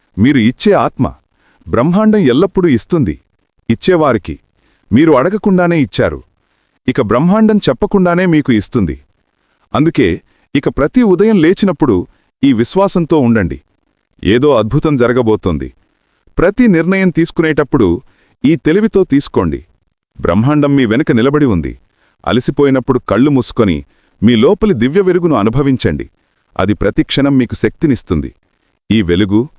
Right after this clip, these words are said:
ఈ ఆభ, ఈ శక్తి, ఇదే మీ అతిపెద్ద సంపద. ఇదే బ్రహ్మాండాన్ని మీ వైపు ఆకర్షించింది. మీ జీవితంలో కొత్త వెలుగును తెచ్చింది.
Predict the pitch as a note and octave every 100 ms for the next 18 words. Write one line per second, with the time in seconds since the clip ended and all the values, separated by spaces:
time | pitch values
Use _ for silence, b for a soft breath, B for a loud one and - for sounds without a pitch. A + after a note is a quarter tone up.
0 | _ _ _ A#2+ A2 G2+ C3 A2+ C#2+ _
1 | _ _ _ A2+ A2 B2 - A2 D#2 -
2 | _ _ _ _ A#2 D3 F3+ D#3+ A#2+ A#2
3 | B2+ C3+ B2+ - G#2+ F2 C#2+ A#1+ _ _
4 | _ _ _ _ C#3+ A3 D3 C3 D#3+ F3+
5 | E3+ D3+ D3 A#2+ A#2 A#2 B2+ A#2+ G#2 E3
6 | F3 C#3 B2 F#2 C2 - _ _ _ _
7 | _ G#2+ A#2+ F#2 D3+ F#3 F3+ F3 F3+ C#3
8 | C3 A2+ G2 D3+ E3+ D3+ G#2+ - D#2+ B1+